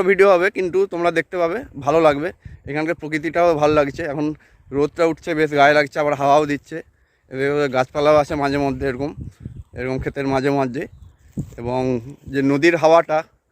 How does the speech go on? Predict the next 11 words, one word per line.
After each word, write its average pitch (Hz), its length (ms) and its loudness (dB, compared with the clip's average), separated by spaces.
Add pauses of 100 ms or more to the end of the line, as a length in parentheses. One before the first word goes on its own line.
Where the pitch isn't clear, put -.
(360)
নদীর 151 280 -2
হাওয়াটা 160 360 2
পুরো 160 140 -6 (100)
পাওয়া 151 260 2
যায় 160 140 -4 (680)
এই 135 120 -4
গ্রামে 139 320 0
এলে। 147 120 0 (640)
এবং 127 220 -2 (760)
এই 143 120 -2
যে 151 60 0